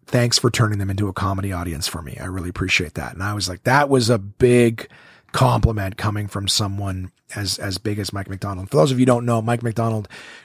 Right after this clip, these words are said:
got huge here in Canada, spent almost the entire time I was doing stand-up living in Los Angeles. Like, the whole,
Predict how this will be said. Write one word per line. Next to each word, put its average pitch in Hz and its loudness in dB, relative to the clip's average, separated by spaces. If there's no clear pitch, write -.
got 104 -4
huge 156 4
here 104 0
in 90 -8
Canada, 92 -6
spent 107 -2
almost 135 6
the 127 2
entire 120 2
time 113 -2
I 110 -2
was 104 -2
doing 107 -2
stand-up 104 -4
living 113 -2
in 104 -6
Los 101 -4
Angeles. 95 -10
Like, 90 -12
the 107 -8
whole, 156 4